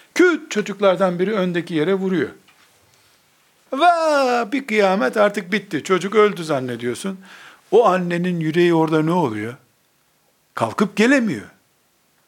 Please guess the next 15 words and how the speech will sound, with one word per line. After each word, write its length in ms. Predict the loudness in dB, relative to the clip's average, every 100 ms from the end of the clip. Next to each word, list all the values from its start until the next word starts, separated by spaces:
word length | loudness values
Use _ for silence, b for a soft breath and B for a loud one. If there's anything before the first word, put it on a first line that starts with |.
| _ _ _ _ _ _ -4
Zaten 360 | -2 -2 -2
kalksa, 400 | 0 0 0 -4
"Şşt, 260 | -4 -6 -10 -6
hoca 160 | -4
orada 160 | -4 -4
ne 100 | -8
yapıyorsun?" 440 | -8 -8 -8 -6
diyor, 160 | -8 -8
çekiyor 300 | -6 -4 -2
kadınlar 340 | -2 0 0 0
oturtuyor 460 | 0 -4 -4 -2
onu. 140 | -2 -4
Sahneyi 460 | -2 -2 0 2
anlıyorum 480 | 2 2 2 2 -2
ben. 120 | -12